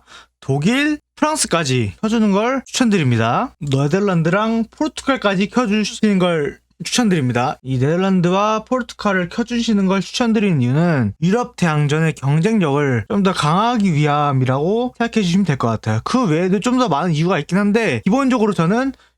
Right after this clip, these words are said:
유럽 대항전에서 네덜란드와 포르투갈의 선전이 있으면 좀 더 재밌다고 생각하기 때문에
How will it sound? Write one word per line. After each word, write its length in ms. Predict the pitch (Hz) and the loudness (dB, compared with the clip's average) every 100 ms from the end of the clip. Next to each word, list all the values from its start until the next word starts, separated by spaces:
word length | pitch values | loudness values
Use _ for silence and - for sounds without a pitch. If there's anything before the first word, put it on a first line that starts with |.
| _ - | _ -4
유럽 200 | 208 208 | -4 -2
대항전에서 580 | 185 185 170 156 160 151 | 0 2 2 2 0 0
네덜란드와 640 | 151 170 165 143 170 202 | 0 0 0 0 -2 -2
포르투갈의 720 | - 262 - - 202 190 165 - _ _ _ _ 294 | -4 -4 -4 -4 0 0 -2 -8 _ _ _ _ -4
선전이 460 | 294 269 277 240 | 0 2 2 2
있으면 280 | 175 - 185 | 0 0 0
좀 120 | 247 | 0
더 80 | 240 | -2
재밌다고 500 | 175 165 208 233 220 | 0 0 0 0 0
생각하기 400 | 208 247 233 190 | 0 0 0 0
때문에 560 | 220 226 196 180 165 | 0 0 2 2 0